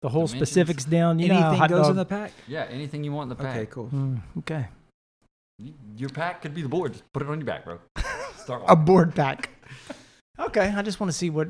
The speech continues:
Speaker 1: what kind of leeway you're gonna give me with that. But regardless, I'm, I would have to probably go with, uh, cold weather. I feel like I could have a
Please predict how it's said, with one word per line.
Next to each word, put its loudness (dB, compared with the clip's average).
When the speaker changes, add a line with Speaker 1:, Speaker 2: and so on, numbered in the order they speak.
Speaker 1:
what -6
kind -2
of 0
leeway 4
you're 2
gonna 2
give -2
me 0
with -2
that. -10
But 6
regardless, -2
I'm, -4
I -4
would -4
have -10
to -6
probably -2
go 0
with, 0
uh, 0
cold 2
weather. 0
I -20
feel -6
like -4
I -4
could -6
have -2
a -4